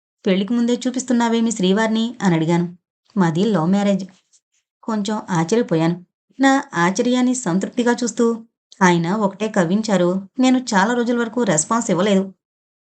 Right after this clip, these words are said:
ఆయన నా గుణగణాలు తెలుసుకుని నన్ను తప్ప ఎవరినీ చేసుకోనని పట్టుబట్టారు. ఏం చేయను? సరే అన్నాను. ఇప్పుడైనా ఒంటరిగా ఆయనతో ఎక్కడికి వెళ్ళను. మా పిన్నొచ్చింది. అందుకని ఆయనని టీకి పిలిచాను, మీకు అందరికీ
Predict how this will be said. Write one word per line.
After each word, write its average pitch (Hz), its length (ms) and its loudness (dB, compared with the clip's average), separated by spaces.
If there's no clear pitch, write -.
ఆయన 185 400 8
నా 214 240 -2
గుణగణాలు 190 540 0
తెలుసుకుని 190 680 0
నన్ను 180 200 2
తప్ప 247 220 -2
ఎవరినీ 196 540 0
చేసుకోనని 220 400 0
పట్టుబట్టారు. 180 640 0
ఏం 180 300 6
చేయను? 233 340 -2
సరే 180 260 2
అన్నాను. 185 320 2
ఇప్పుడైనా 208 540 2
ఒంటరిగా 202 560 0
ఆయనతో 185 320 0
ఎక్కడికి 190 320 -2
వెళ్ళను. 185 380 0
మా 196 120 4
పిన్నొచ్చింది. 185 600 0
అందుకని 180 540 2
ఆయనని 196 360 4
టీకి 233 240 -10
పిలిచాను, 180 480 0
మీకు 202 160 0
అందరికీ 185 400 0